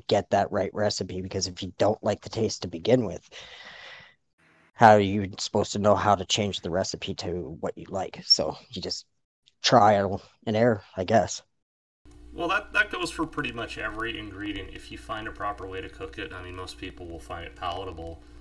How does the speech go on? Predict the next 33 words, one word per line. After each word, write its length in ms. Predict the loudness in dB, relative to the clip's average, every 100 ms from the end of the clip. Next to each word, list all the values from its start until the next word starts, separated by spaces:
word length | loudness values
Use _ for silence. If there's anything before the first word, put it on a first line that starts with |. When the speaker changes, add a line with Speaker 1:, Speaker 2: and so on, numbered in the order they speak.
| -16
Speaker 2:
Uh, 200 | -10 -8 -8
maybe 320 | -6 -4 -2
another 460 | -2 0 0 -2 -8 -18 -18 -8
idea 380 | -8 -4 -6 -6
for 380 | -4 -4 -4 -8
a, 120 | -12 -16 -16 -16
a, 200 | -14 -12
a 20 |
radish 420 | -10 -8 -6 -8
or 60 | -10
a 40 |
bunch 240 | -10 -10 -10
of 60 | -12
them 200 | -12 -12
is 160 | -12
just 200 | -12 -12
to 60 | -12
throw 200 | -10 -10
'em 120 | -10
in 80 | -12
a 40 |
blender 540 | -12 -12 -10 -8 -8 -8 -14 -20 -18
with, 360 | -14 -14 -14 -12
um, 540 | -10 -8 -8 -10 -12 -16 -16 -8 -8 -8 -20 -20 -20 -20 -18
maybe, 340 | -12 -10 -6 -6
like, 220 | -6 -8
some, 360 | -10 -10 -12
some 200 | -12 -12
honey 300 | -10 -8 -6
or 100 | -6
some 200 | -6 -8
maple 300 | -10 -12 -12
syrup 600 | -12 -10 -8 -8 -8 -10